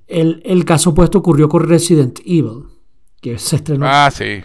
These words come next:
Speaker 1: un, un, una, una, unos cuantos días antes de esta, y ya con la primera
Speaker 2: Stranger
Speaker 1: temporada
Speaker 2: Things.
Speaker 1: dijeron, "¿Sabes qué? La segunda no va pa'l baile".
Speaker 2: Eso, tal cual.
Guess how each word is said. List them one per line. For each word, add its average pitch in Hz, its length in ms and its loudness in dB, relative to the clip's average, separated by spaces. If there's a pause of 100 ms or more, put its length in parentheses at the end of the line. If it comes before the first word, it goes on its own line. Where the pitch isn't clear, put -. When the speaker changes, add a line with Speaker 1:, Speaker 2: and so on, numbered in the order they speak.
(320)
Speaker 1:
un, 143 280 -8
un, 170 360 -4
una, 165 180 -4
una, 156 520 -2
unos 147 240 -2
cuantos 156 260 -2
días 165 180 0
antes 156 320 -2
de 156 180 2
esta, 180 360 -2
y 165 120 -6
ya 147 100 -2
con 160 100 0
la 170 80 2
primera 160 260 0
Speaker 2:
Stranger 160 140 0
Speaker 1:
temporada 151 240 2
Speaker 2:
Things. 160 100 2
Speaker 1:
dijeron, 156 160 2
"¿Sabes 156 260 0
qué? 180 100 0
La 165 80 0
segunda 135 280 -4
no 139 100 -2
va 131 80 -4
pa'l 139 120 -4
baile". 104 360 -12 (680)
Speaker 2:
Eso, 110 400 -6 (300)
tal 107 220 -6
cual. 98 280 -6